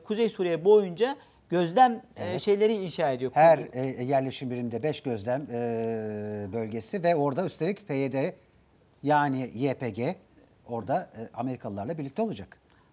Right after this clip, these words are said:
Speaker 1: Do-, dolayısıyla bu bir bağımsızlık mücadelesidir on beş Temmuz sonrası
Speaker 2: Hı hı.
Speaker 1: diye yola çıkılmış
Speaker 2: Hı hı.
Speaker 1: olan bir
Speaker 2: Evet,
Speaker 1: meseleden
Speaker 2: evet.
Speaker 1: bahsediyoruz. Daha da güçlendirecek bana soracak olursanız bu yerel seçimler.
Speaker 2: İsmail Hocam, bu soruya senin de yanıtını alayım.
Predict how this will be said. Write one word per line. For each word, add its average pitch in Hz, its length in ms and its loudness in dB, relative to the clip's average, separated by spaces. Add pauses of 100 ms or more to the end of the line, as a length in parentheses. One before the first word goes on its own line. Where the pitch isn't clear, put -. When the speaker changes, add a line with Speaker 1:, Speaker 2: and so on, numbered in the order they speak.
(460)
Speaker 1:
Do-, - 260 -14
dolayısıyla 208 680 -2
bu 208 140 -2
bir 208 160 -2
bağımsızlık 190 500 2
mücadelesidir 165 680 -2
on 160 160 -4
beş 156 140 -6
Temmuz 156 280 -8
sonrası 151 260 -6
Speaker 2:
Hı 117 40 -12
hı. - 20 -6
Speaker 1:
diye 220 100 -2
yola 185 180 0
çıkılmış 196 360 -8
Speaker 2:
Hı - 40 -18
hı. 202 40 -4
Speaker 1:
olan 156 220 -4
bir 143 60 -4
Speaker 2:
Evet, 147 120 -6
Speaker 1:
meseleden 208 320 -4
Speaker 2:
evet. 254 80 -6
Speaker 1:
bahsediyoruz. 190 540 -4 (460)
Daha 226 200 4
da 311 40 0
güçlendirecek 214 760 0
bana 151 200 -4
soracak 123 340 -8
olursanız 117 460 -10
bu 190 160 0
yerel 147 300 -4
seçimler. 113 500 -14 (540)
Speaker 2:
İsmail 147 280 -6
Hocam, 147 240 -4 (180)
bu 190 240 -6
soruya 131 300 -4
senin 131 200 -4
de 131 40 -4
yanıtını 131 340 -4
alayım. 160 240 -4